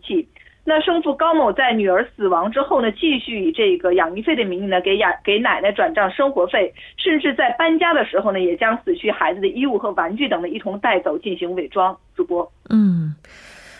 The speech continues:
Speaker 2: 那如果要是整个事件按照我们预想的来看的话，可能他的生父以及他生父的女友目前嫌疑是最大的。
Speaker 1: 嗯，那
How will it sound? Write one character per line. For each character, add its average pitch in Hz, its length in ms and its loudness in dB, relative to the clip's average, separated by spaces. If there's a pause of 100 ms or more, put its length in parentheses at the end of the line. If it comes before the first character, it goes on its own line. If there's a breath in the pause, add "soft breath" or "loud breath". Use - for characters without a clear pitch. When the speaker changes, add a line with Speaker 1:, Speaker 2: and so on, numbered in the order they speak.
(180 loud breath)
Speaker 2:
那 302 100 4
如 254 300 2
果 - 320 0
要 254 240 4
是 254 180 -2
整 160 220 2
个 214 120 4
事 262 400 0
件 214 460 2
按 240 300 0
照 202 240 2
我 175 120 4
们 156 160 4
预 254 220 4
想 - 480 0
的 185 100 4
来 180 220 4
看 151 320 0
的 143 100 2
话， 147 240 0
可 156 200 0
能 247 180 2
他 254 160 -2
的 214 140 2
生 214 320 2
父 185 180 2
以 131 240 2
及 151 240 -2
他 180 160 2
生 196 260 2
父 175 220 -4
的 143 220 0
女 147 340 2
友 151 140 4
目 151 120 2
前 160 220 2
嫌 151 180 2
疑 185 80 6
是 185 140 0
最 156 160 0
大 131 220 0
的。 113 160 -4 (640)
Speaker 1:
嗯， 175 300 -20 (500 loud breath)
那 320 200 2